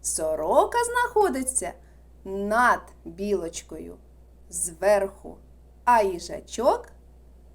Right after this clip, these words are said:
під білочкою знизу. Молодці, діточки. Ну що ж, дітки, вам сподобалась ця гра? Ви все запам'ятали?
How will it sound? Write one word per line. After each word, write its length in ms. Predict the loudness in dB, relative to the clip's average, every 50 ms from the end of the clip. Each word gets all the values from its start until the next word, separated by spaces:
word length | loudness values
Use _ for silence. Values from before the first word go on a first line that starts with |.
| -20 -20 -20 -20 -20 -20 -20 -12 -6
під 440 | 0 2 2 4 2 0 -2 -6 -14 -20 -20 -16
білочкою 920 | -10 -8 -4 -2 -2 -2 -4 -6 -10 -12 -14 -14 -16 -14 -14 -14 -16 -18 -20 -20 -20 -20 -20 -20 -20 -8
знизу. 880 | -4 -2 -2 -2 0 -2 -2 -2 -2 -2 -4 -4 -4 -4 -6 -8 -14 -18 -20 -20 -20 -20 -20 -20 _ -20 -20 -20 -20 -20 -18 -8
Молодці, 560 | -4 -4 -2 -2 -2 -2 -4 -4 -4 -4 -6
діточки. 320 | -4 -4 -4 -4 -4 -10 _ _ _ _ _ _ _ _ _ _ _ _ _ _ _ _ _ _ _
Ну 120 | -8 -8 -8 -8
що 220 | -10 -8 -8 -6
ж, 100 | -6 -4
дітки, 460 | -4 -6 -6 -8 -12 -14 -16 -16 -16 -18 _
вам 280 | -6 -2 -2 0 0 -2
сподобалась 760 | -4 -4 -4 -6 -6 -6 -6 -8 -8 -8 -8 -8 -10 -10 -12
ця 160 | -10 -8 -8
гра? 340 | -6 -4 -6 -6 -6 -8 -12 -16 _ _ _ _ _ _ -20 -14
Ви 160 | -10 -10 -8
все 420 | -6 -6 -6 -6 -6 -8 -8 -8
запам'ятали? 1000 | -6 -8 -8 -8 -8 -10 -10 -8 -10 -10 -10 -6 -6 -4 -2 -2 -4 -6 -8 -14